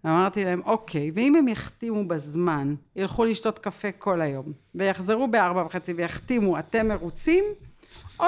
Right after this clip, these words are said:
שתיתנו להם רגע לבוא בתשע, כי הם מס-, מפזרים את הילדים, הם יהיו שיא היצירתיים, ובלילה גם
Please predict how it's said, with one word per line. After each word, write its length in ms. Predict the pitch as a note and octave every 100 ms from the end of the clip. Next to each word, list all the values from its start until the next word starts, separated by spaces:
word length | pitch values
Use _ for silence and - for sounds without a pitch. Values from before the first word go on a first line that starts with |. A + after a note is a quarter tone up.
| G4
שתיתנו 1040 | G4 E4+ E4 D#4+ _ A3+ - C4 D4 F4+
להם 280 | G4 D4+ B3
רגע 300 | A3 G#3+ G#3
לבוא 200 | G3 F#3
בתשע, 560 | G3 F#3+ A3+ G#3+ F#3+ E3+
כי 180 | - F3+
הם 140 | F3+ F3
מס-, 220 | E3+ E3
מפזרים 480 | F#3 F#3+ E3 G3+ G#3+
את 100 | G3+
הילדים, 600 | E3 D3 D#3 A3+ D#4 G4 _ _ _ - - _ _ -
הם 180 | A3 A#3+
יהיו 200 | D#4 F4
שיא 300 | - - G4 A4+
היצירתיים, 580 | E4+ - C4 B3 D#4 F#4 E4+
ובלילה 460 | A#3 B3 D#4+ G4 E4
גם 400 | A3+ G#3 C4 C#4+